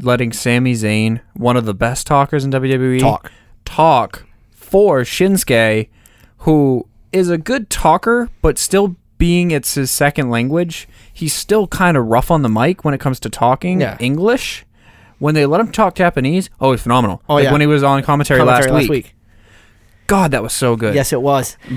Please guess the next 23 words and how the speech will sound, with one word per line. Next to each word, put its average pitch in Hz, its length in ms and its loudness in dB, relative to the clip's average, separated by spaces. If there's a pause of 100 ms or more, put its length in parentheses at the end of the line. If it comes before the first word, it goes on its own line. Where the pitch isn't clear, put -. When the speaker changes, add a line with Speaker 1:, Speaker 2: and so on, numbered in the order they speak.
Speaker 1:
But 127 300 2 (400)
le-, 135 260 0
having 196 380 2
a - 20 2
mouthpiece 143 880 0
for - 200 -2
someone 147 420 0
who 123 80 -2
doesn't 120 360 0
speak - 280 -6
the 113 80 -4
language 113 560 -2 (140)
is 117 180 -4
better 127 560 0 (420)
than 127 240 -2
someone, 147 560 -2 (160)
than 131 220 -2
having 135 240 0
a - 40 0
mouthpiece 123 460 -2
for 120 100 -10
someone 113 360 -4
who 117 180 -8